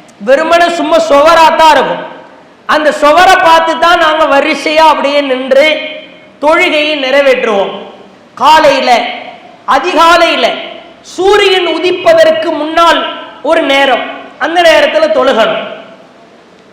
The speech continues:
சூரியன் உச்சி சாய்ந்ததற்கு பிறகு அந்த நேரத்துல தொழுகணும். சூரியன் மறைவதற்கு முன்னால், அ, ஒரு,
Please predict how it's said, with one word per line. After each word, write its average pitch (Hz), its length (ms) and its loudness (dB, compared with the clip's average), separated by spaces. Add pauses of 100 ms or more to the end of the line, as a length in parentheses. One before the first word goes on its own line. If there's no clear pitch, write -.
(200)
சூரியன் 392 560 2 (680)
உச்சி - 300 -8 (140)
சாய்ந்ததற்கு 330 720 0 (120)
பிறகு 254 300 0 (1080)
அந்த 359 160 -4 (140)
நேரத்துல 311 400 2 (120)
தொழுகணும். 233 500 -2 (920)
சூரியன் 330 600 -2 (600)
மறைவதற்கு 381 760 0 (100)
முன்னால், 311 420 0 (800)
அ, - 20 2 (300)
ஒரு, 320 160 2